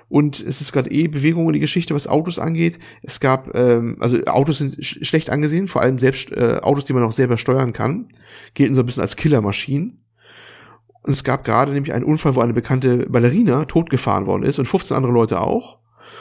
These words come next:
Und jetzt ist gerade, äh, in der Stadt, äh, wird gerade, äh, wo, in Los Angeles wird gerade jetzt ein, eine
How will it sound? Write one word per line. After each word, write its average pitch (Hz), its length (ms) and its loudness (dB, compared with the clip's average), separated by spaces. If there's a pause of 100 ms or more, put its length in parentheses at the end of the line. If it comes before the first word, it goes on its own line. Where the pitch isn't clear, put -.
(140)
Und 131 180 2
jetzt 160 160 0
ist 143 160 -6
gerade, 123 380 2
äh, 110 200 2
in - 60 0
der 120 80 2
Stadt, 131 300 -2
äh, 120 180 -4
wird 120 140 -2
gerade, 110 500 0 (260)
äh, - 100 -4
wo, 117 200 -4
in - 180 -4
Los 113 160 2
Angeles 135 360 2
wird 117 100 -8
gerade 110 200 2
jetzt 104 200 -2
ein, 104 160 -2
eine 95 480 -4